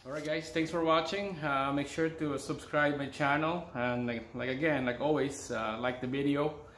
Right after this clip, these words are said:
give me a thumbs up, comments below, see what you guys think, give me a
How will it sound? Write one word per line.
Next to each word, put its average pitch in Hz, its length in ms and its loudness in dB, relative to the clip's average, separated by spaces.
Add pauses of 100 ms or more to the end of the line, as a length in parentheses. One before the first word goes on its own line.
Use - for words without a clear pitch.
(320)
give 127 140 0
me 131 140 2
a 127 100 0
thumbs 131 340 0
up, 156 280 2
comments 139 320 0
below, 143 540 2
see - 220 -8
what 123 220 -8
you 127 60 -6
guys 131 180 0
think, 156 320 -4
give 131 100 -2
me 123 160 0
a 120 80 -4